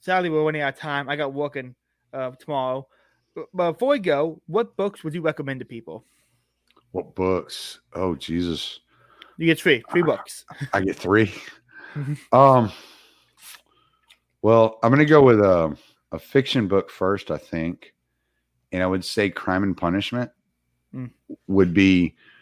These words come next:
Speaker 2: a great book because it really teaches you something about the American, uh, not the American mind, the,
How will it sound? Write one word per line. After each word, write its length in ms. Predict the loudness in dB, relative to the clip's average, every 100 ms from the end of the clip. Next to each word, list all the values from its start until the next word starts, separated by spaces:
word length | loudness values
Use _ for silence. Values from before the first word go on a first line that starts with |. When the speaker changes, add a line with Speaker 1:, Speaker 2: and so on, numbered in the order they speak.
| _ _ -8
Speaker 2:
a 40 |
great 360 | 0 2 2 2
book 340 | 2 2 0 -4
because 720 | -4 -2 2 4 2 -2 -10 _
it 160 | -2 2
really 320 | 4 4 4
teaches 500 | 0 0 0 -2 -4
you 120 | -4
something 420 | -2 -4 -2 -2
about 340 | 0 2 2 0
the 120 | -4
American, 540 | -2 0 0 0 -8 -8 -2
uh, 160 | -2 -2 -6
not 260 | 0 0 0
the 80 | -2
American 380 | -2 -2 -4 -6
mind, 200 | -6 -4
the, 160 | -4